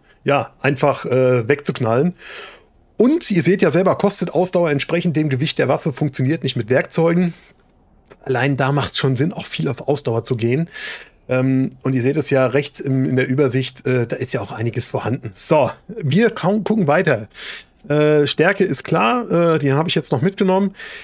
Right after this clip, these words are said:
Dann geht's hier weiter mit, äh, Kondition ist klar. Das ist euer Hauptattribut, auf das ihr immer wirklich erpicht sein solltet, da so das Maximum rauszuholen.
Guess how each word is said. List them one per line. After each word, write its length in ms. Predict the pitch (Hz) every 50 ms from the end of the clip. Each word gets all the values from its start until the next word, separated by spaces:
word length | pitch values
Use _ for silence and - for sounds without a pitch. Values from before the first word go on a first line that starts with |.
| - _
Dann 160 | - 139 143 156
geht's 180 | 180 170 -
hier 160 | - 180 156
weiter 320 | 139 135 156 170 185 180 160
mit, 260 | 151 151 135 - -
äh, 100 | 143 139
Kondition 500 | 131 - 147 143 135 127 - 156 156 151
ist 160 | 143 135 - -
klar. 220 | - 151 180 202
Das 140 | 175 131 135
ist 80 | 143 143
euer 260 | 139 127 131 123 -
Hauptattribut, 720 | 135 165 - - 226 160 - - 170 131 135 151 190 202 -
auf 140 | - 170 -
das 180 | 156 139 - -
ihr 100 | 156 156
immer 260 | 151 160 156 143 131
wirklich 280 | 127 151 - - 151 -
erpicht 340 | 156 - - 175 - - -
sein 220 | 151 151 147 147
solltet, 280 | 143 139 147 156 147 127
da 160 | 143 139 135
so 120 | 131 139
das 160 | 131 135 -
Maximum 420 | - 147 - - - 160 139 131 127
rauszuholen. 640 | 113 131 151 - - - 127 117 117 123 147 180